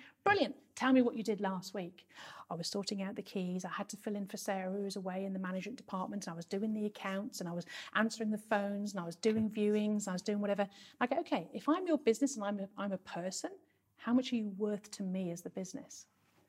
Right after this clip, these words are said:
And when you break it down like that, if you're on the tools, on the phone, doing the ten pound an hour task, how much are you worth, Chris? You're worth ten pound an hour. As a business owner, you're exactly right. You get rid of those ten pound an hour tasks and you pay someone to do those things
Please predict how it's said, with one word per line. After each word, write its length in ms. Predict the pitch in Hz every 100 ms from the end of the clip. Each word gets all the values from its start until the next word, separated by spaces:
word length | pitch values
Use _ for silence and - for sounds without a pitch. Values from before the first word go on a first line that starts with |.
| _ - -
And 100 | 254
when 120 | 247 349
you 100 | 370
break 320 | 294 277 -
it 180 | - -
down 340 | 190 262 233
like 200 | 170 -
that, 180 | 170 165
if 180 | - 269
you're 180 | 320 277
on 200 | 226 240
the 100 | 240
tools, 500 | 233 233 220 226 226
on 220 | - 208 226
the 60 |
phone, 520 | 220 220 208 214 214 208
doing 340 | 220 247 277
the 60 | 220
ten 340 | - 208 208
pound 240 | 196 190
an 100 | 180
hour 100 | 180
task, 360 | 185 269 208 -
how 80 | 233
much 120 | 220
are 40 |
you 60 | 247
worth, 140 | 381
Chris? 160 | - - - - _ -
You're 120 | 202
worth 180 | 208 196
ten 140 | 214
pound 140 | 196
an 80 | 190
hour. 160 | 277 285 - _ _ - - - -
As 120 | 254
a 60 | 262
business 520 | 208 285 302 302 294
owner, 260 | 277 294 214
you're 260 | 190 208 226
exactly 480 | 226 - 277 294 226
right. 280 | 220 262 -
You 100 | 226
get 200 | - 233
rid 380 | 220 202 233 302
of 160 | 339
those 200 | 208 190
ten 220 | - 208 185
pound 200 | 180 175
an 60 |
hour 120 | 170
tasks 360 | 175 285 302 -
and 80 | 220
you 60 |
pay 400 | 214 - 254 285
someone 380 | 285 247 220 196
to 80 | 190
do 260 | 185 269 349
those 260 | - 240
things 340 | - - -